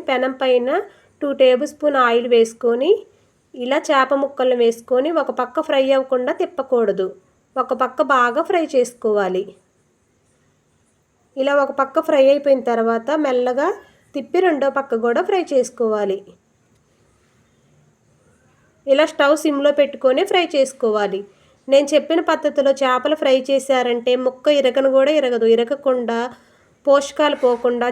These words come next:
చాలా టేస్ట్గా వస్తుంది. ఇలా ఎటు పక్క ఫ్రై అవ్వకపోతే అటు పక్క మెల్లగా తిప్పుకుంటూ ఫ్రై చేసుకోవాలి.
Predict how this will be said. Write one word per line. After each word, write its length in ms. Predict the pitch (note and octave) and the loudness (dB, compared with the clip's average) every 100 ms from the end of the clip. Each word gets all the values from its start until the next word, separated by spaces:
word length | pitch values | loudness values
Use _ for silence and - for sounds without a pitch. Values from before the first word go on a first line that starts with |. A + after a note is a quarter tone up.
| B3 | -2
చాలా 300 | B3+ A#3+ C4+ D#4 | 2 2 2 0
టేస్ట్గా 480 | D4 C#4 - C4+ D4 | 0 0 -2 -2 0
వస్తుంది. 500 | C4+ B3+ - A3+ F#3+ G#3+ - _ _ _ _ _ _ _ _ _ _ _ _ _ _ _ _ _ _ _ _ _ _ _ _ _ _ C#4 | 0 -4 -4 -2 0 -2 -6 _ _ _ _ _ _ _ _ _ _ _ _ _ _ _ _ _ _ _ _ _ _ _ _ _ _ -2
ఇలా 100 | D4 C#4+ | 2 4
ఎటు 120 | C#4+ - | 2 0
పక్క 240 | C4+ C4 D#4+ | -2 -2 0
ఫ్రై 120 | E4 D4 C4+ | 2 2 2
అవ్వకపోతే 420 | C#4 C4+ A#3+ C#4+ D4 | 2 0 0 2 0
అటు 120 | C4+ - | -2 -4
పక్క 280 | A#3+ A#3+ D4 | -6 -4 -4
మెల్లగా 360 | C4+ B3 B3+ C#4+ D4+ | -2 0 0 -2 -4
తిప్పుకుంటూ 540 | A3+ A#3+ B3+ A#3+ D#4+ G4+ | -8 -8 -4 -2 0 2
ఫ్రై 120 | F#4+ F4 C4+ | 0 0 0
చేసుకోవాలి. 640 | B3 - A3 G#3 G3+ F#3+ | -2 -2 -2 0 0 -2